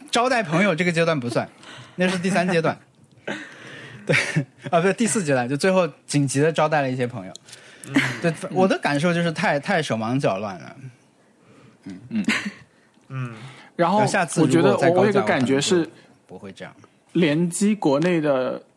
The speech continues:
Speaker 3: 岛，还，还有那个国内的朋友过来玩的话，好像飞得特别慢。
Speaker 1: 嗯，对。
Speaker 3: 就是如果我是跟我的那个朋友，就是这边的朋友互联的话，就真的超快的，那个灯也就一路闪过去就，
Speaker 2: 嗯。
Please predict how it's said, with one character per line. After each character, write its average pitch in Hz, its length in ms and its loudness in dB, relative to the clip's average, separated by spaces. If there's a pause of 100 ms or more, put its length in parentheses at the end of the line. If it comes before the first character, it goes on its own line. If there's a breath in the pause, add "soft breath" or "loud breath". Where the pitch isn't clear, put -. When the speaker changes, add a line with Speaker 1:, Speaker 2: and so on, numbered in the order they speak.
Speaker 3:
岛， 107 420 0
还， - 240 -6
还 - 200 -2
有 151 160 2
那 147 80 0
个 139 180 2
国 123 160 0
内 151 120 2
的 160 60 2
朋 131 120 -2
友 131 120 2
过 143 200 0
来 120 100 2
玩 107 240 -2
的 101 80 -4
话， 127 160 -2
好 120 80 -2
像 117 280 -2
飞 147 120 -4
得 147 80 0
特 147 160 -4
别 127 80 -2
慢。 147 280 -4 (640)
Speaker 1:
嗯， 135 200 -2 (400)
对。 107 220 -4 (720)
Speaker 3:
就 151 100 -2
是 135 320 2 (280)
如 156 200 2
果 190 160 2
我 135 140 2
是 139 420 0 (160)
跟 170 220 2
我 127 160 0
的 110 260 -2 (140)
那 143 80 -8
个 135 80 -6
朋 120 160 -4
友， 139 220 2
就 147 120 -2
是 135 80 -2 (120)
这 175 80 4
边 147 160 2
的 143 40 0
朋 127 160 -2
友 123 80 2
互 147 220 0
联 95 180 -2
的 104 60 -2
话， 120 160 2
就 127 160 0
真 147 220 0
的 147 80 0
超 135 200 -2
快 135 220 0
的， 85 160 -4
那 101 160 -8
个 104 160 -12 (240)
灯 139 180 2
也 127 120 2
就 117 220 0
一 117 500 -6
路 135 180 2
闪 107 240 -2
过 110 140 0
去 101 180 -4
就， 98 240 -4
Speaker 2:
嗯。 87 80 -16